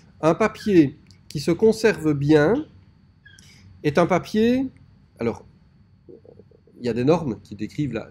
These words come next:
la permanence. Il y a la norme iso quatre-vingt-sept zéro six, par exemple, qui définit le, le, la manière dont un papier doit préserver ses caractéristiques physiques et chimiques au cours du temps, tout en étant recyclable.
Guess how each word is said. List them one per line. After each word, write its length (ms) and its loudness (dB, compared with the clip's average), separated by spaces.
la 80 -20
permanence. 580 -2
Il 60 -8
y 20 -6
a 40 -6
la 120 -4
norme 260 -2
iso 240 0
quatre-vingt-sept 640 0
zéro 240 -10
six, 320 -6
par 160 -10
exemple, 320 -6
qui 120 -10
définit 500 -2
le, 300 -2
le, 400 -4
la 120 -4
manière 380 0
dont 180 -4
un 120 -2
papier 480 -6
doit 240 -2
préserver 560 -2
ses 180 -6
caractéristiques 800 -6
physiques 380 -6
et 80 -2
chimiques 600 -8
au 80 -8
cours 220 -4
du 140 -10
temps, 360 -2
tout 300 2
en 280 0
étant 340 0
recyclable. 640 -6